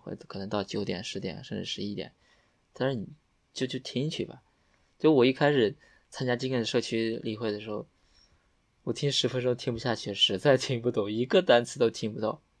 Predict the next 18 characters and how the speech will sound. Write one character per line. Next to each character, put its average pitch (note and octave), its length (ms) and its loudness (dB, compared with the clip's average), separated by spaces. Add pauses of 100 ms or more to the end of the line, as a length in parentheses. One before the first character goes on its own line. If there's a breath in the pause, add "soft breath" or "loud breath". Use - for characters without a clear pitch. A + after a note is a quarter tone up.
(480)
真 D#3 140 2
的， B2 80 0
连 B2 260 2
一 C3+ 120 4
个 G#3 100 4
单 B2+ 180 4
词， A#2 240 -4 (560 soft breath)
就 D#3+ 140 6 (200 loud breath)
偶 E3 180 10
尔 D#3+ 160 10
听 E3 180 -2
那 F3 80 2
么 E3+ 80 -4
一 G3 100 0
两 A2 160 2
个 - 120 -10
单 G2+ 180 -8
词。 - 240 -12